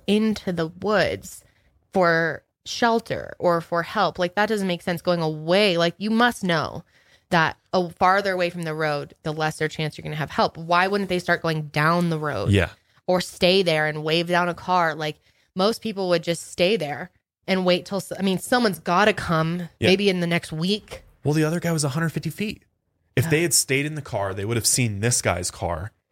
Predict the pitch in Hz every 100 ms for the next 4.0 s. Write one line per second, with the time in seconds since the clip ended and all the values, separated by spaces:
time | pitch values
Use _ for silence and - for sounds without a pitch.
0 | - - 156 160 151 147 147 135 113 92
1 | 95 98 - - 190 160 104 87 98 -
2 | - _ _ - 180 165 110 113 123 104
3 | 101 104 - 110 101 98 175 87 90